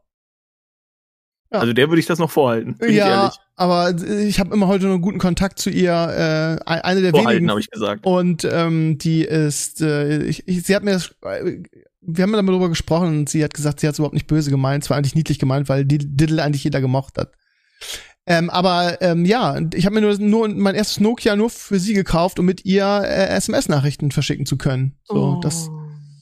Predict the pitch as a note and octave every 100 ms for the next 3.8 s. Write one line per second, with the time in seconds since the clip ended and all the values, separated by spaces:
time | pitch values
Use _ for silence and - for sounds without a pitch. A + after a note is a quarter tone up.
0 | _ _ - A#3+ D#3+ E3 F#3 F#3+ F#3 A3+
1 | G#3 G3+ - C#4 - C3+ - C3+ C3+ D3
2 | - E3 E3 - - F3+ - - - E3
3 | D#3+ D#3 D3+ - F3 G#3 G3+